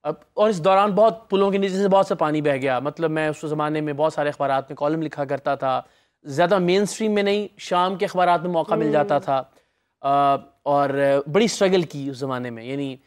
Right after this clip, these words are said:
Speaker 1: गवर्नमेंट कॉलेज से रोज़नामा पाकिस्तान, जेल रोड तक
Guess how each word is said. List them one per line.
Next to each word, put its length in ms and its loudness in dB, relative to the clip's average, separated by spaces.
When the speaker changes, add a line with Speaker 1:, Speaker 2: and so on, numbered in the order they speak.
Speaker 1:
गवर्नमेंट 340 2
कॉलेज 360 2
से 400 0
रोज़नामा 420 0
पाकिस्तान, 720 -2
जेल 260 0
रोड 280 -2
तक 140 -2